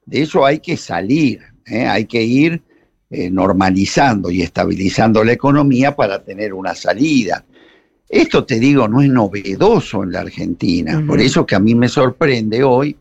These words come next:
Speaker 1: cómo economistas de la talla de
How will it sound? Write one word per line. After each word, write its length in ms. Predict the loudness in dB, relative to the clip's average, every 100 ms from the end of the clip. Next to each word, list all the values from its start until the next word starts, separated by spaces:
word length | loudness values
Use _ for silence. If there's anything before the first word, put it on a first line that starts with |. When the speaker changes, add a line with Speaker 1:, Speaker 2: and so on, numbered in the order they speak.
| _ _ _ _ _
Speaker 1:
cómo 500 | -4 0 2 0 -2
economistas 1000 | -8 -8 -6 0 2 4 2 0 -4 -4
de 140 | -4
la 140 | -6
talla 480 | -2 0 0 0 -4
de 420 | -6 -8 -10 -10